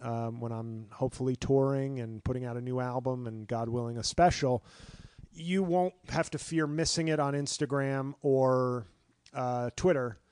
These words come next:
because you will get the email with that. Like I said, I've probably sent two emails this year, next year hopefully more. Hopefully there'll be more action, obviously, going on for my career and for everybody. But it wouldn't be more than a monthly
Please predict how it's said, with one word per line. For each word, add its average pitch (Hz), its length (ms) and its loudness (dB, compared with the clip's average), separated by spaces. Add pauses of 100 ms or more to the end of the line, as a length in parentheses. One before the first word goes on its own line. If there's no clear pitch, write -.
(320)
because 131 360 -4
you 127 100 -2
will 127 80 -2
get 120 220 -6
the 131 160 -8
email 123 280 -4
with 120 140 -4
that. 117 240 -8
Like 147 140 2
I 147 60 2
said, 135 200 0
I've 131 140 -2
probably 143 180 4
sent 135 300 -4
two 180 220 0
emails 135 440 0
this 131 260 -2
year, 143 480 2
next 127 300 -8
year 131 80 -2
hopefully 117 380 -4
more. 139 340 4
Hopefully 120 320 -2
there'll 113 140 -4
be 117 80 -4
more 117 220 -4
action, 131 440 -4
obviously, 117 420 -4
going 117 280 -4
on 113 160 -6
for - 160 -8
my 117 140 -6
career 120 380 -4
and 120 80 -8
for 120 200 -6
everybody. 120 480 -2 (480)
But 156 100 4
it 147 100 4
wouldn't 160 280 4
be 156 100 4
more 147 380 4
than 135 120 -2
a 131 60 -4
monthly 127 640 -4